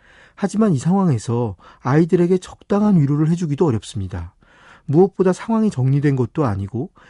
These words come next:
진실이 무엇인지 드러나지도 않았기 때문입니다. 이런 상황에서는 위로를 해준다고 해도 또다시 상처를 받을 수 있습니다. 위로란 진실에 기반을 둘 때 힘이 있기 때문입니다.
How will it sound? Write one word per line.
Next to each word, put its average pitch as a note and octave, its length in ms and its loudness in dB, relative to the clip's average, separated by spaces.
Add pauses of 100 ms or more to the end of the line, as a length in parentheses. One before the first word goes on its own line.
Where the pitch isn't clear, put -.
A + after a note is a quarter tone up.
(140)
진실이 A3 460 0
무엇인지 A#2 800 -2 (240)
드러나지도 D3 560 2
않았기 C3 360 -4
때문입니다. F#2+ 760 -2 (460)
이런 G3 220 4
상황에서는 E3 680 0
위로를 G#3 360 2
해준다고 D3+ 500 0
해도 G#2 360 -2 (320)
또다시 B3 360 -2
상처를 G#3 380 0
받을 A2 200 0
수 - 160 -6
있습니다. F2+ 560 -10 (640)
위로란 C3 560 -2 (260)
진실에 F#3 540 0
기반을 C#3 420 -2
둘 B2 140 -2
때 C#3+ 180 -2
힘이 C4 320 -2
있기 F3+ 160 -6
때문입니다. F#2+ 760 -4